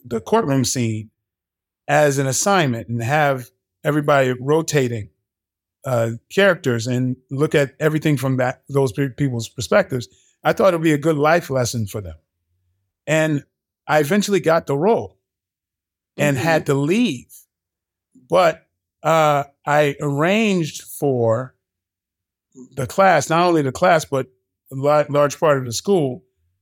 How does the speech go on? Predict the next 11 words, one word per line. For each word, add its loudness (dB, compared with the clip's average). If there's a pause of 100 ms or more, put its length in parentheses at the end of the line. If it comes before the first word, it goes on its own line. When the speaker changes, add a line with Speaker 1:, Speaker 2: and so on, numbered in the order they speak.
(240)
Speaker 1:
to -6
come 0 (120)
and 0
see 0
me -2
on 0
stage, -2 (920)
uh, 2
perform 0
that. -8
And, -4